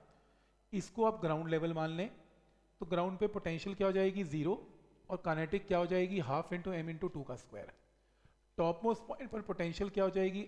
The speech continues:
एम जी into twice the radius, और kinetic क्या हो जाएगी? Half m into वीएच का square। इन्हें equate करके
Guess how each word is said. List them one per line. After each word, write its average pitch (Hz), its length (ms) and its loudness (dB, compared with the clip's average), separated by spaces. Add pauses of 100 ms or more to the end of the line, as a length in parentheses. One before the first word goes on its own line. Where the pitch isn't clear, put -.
एम 190 260 -2
जी 196 200 -4 (100)
into 185 240 -4 (120)
twice 165 300 2
the 185 160 0
radius, 190 360 2 (540)
और 175 180 -6
kinetic 170 420 0
क्या 185 120 4
हो 180 60 2
जाएगी? 180 380 0
Half 151 420 0
m 196 140 -6 (120)
into 175 300 -4
वीएच 170 300 0
का 202 160 2 (640)
square। - 300 -20 (540)
इन्हें 147 160 -6
equate 151 320 -4
करके 180 340 0